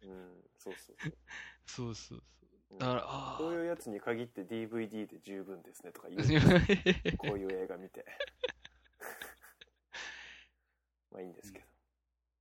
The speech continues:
Speaker 2: うん。だから、あの、すごく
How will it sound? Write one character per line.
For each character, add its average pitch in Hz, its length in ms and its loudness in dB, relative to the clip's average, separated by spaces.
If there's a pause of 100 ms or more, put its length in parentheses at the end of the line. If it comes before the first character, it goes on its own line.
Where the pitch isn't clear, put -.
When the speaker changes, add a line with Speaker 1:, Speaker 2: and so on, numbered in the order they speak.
(160)
Speaker 2:
う - 20 -20
ん。 - 100 -20 (920)
だ 110 220 6
か - 0 -
ら、 104 220 -2 (120)
あ 113 220 2
の、 107 320 -12 (640)
す - 240 -12
ご 139 180 -6
く - 140 -20